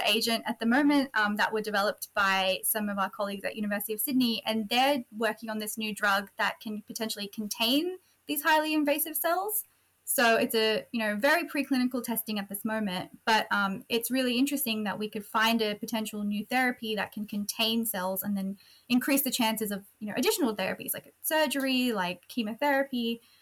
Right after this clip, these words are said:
Like I said, if we can contain these cells from spreading throughout the brain, we lessen the chance of, you know, recurring tumors, and we can increase the chances of survival. So I think, you know, knowing that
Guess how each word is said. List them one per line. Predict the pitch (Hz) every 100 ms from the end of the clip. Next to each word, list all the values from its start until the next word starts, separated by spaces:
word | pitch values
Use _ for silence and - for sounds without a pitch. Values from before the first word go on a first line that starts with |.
| _
Like | 254 247
I |
said, | 233 220 202
if |
we | 226
can | 214 214
contain | 208 226 220
these | 208 208
cells | 196 277
from | 196 190 185 _ -
spreading | - 240 214 214
throughout | 208 190
the | 202
brain, | 202 214 208
we | 196 190 190 -
lessen | 226 220 214
the | 202
chance | - 196 196
of, | 190 180 _
you | 233
know, | 156 170
recurring | - 226 233 208 202
tumors, | - 214 202 190 196 185
and | 190
we | 196
can | 202
increase | 202 226 220 214
the | 208
chances | 202 185 196 175
of |
survival. | 175 226 311 277 - 247 _ _ _ _ -
So | 269 247 240 226 - -
I | 262
think, | 262 294 277 262 - _
you | - 233
know, | 220
knowing | 247 254 254
that | 247 208 202